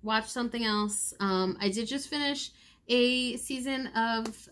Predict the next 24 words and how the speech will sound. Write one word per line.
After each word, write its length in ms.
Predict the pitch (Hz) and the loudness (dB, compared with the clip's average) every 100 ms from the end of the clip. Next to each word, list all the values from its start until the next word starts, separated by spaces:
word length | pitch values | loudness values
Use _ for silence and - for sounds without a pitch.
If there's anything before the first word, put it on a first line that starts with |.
| 208 | -12
Survivor 500 | - 208 208 220 262 | -4 0 2 2 -2
South 260 | 269 277 | 0 0
Africa, 560 | 254 208 214 220 208 233 - - - - | 2 0 -2 0 0 -2 -10 -20 -12 0
and 160 | 208 | 4
that's 220 | 208 208 233 | 4 2 0
not, 220 | 226 - | -2 0
like, 240 | 220 208 | -2 -2
the 100 | 220 | -2
location 520 | 220 208 220 202 196 196 | -2 0 0 0 0 0
that 140 | 196 | 0
they 100 | 190 | 0
were 100 | 190 | 2
at. 180 | 185 185 | 0 0
That's 180 | 185 - | -4 0
actually, 460 | 190 185 - 190 | 0 0 -2 0
like, 180 | 190 180 | 0 -2
Survivor 680 | - 180 190 190 196 196 196 - - - - - - | -6 0 2 2 2 -2 -4 -16 -20 -20 -20 -20 -8
that 300 | 208 190 - | -2 0 0
took 240 | 208 190 | -2 -2
place 560 | - 196 190 185 - - _ - - | 0 2 2 0 -6 -10 _ -20 -10
with 420 | 190 208 202 190 - | 2 4 6 2 -4
South 340 | - 196 190 | 0 0 2
African 540 | 185 185 185 196 175 | 2 2 -2 -2 -4
contestants 960 | 175 185 170 214 202 - 185 190 - - | -2 -4 0 0 0 -2 0 0 -2 -4